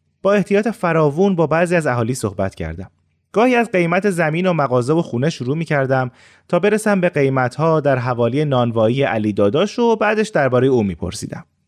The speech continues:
از بعضی هم راجع به شغلای سودآور منطقه تحقیق می‌کردم و بعد به گونه‌ای بحث و به نونوایی می‌کشوندم و بعدش می‌رسیدم به علی داداش.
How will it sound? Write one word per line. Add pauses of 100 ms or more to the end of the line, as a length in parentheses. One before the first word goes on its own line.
(280)
از
بعضی
هم
راجع
به
شغلای
سودآور
منطقه
تحقیق
می‌کردم
و (120)
بعد
به
گونه‌ای
بحث
و
به
نونوایی
می‌کشوندم
و
بعدش
می‌رسیدم
به
علی
داداش.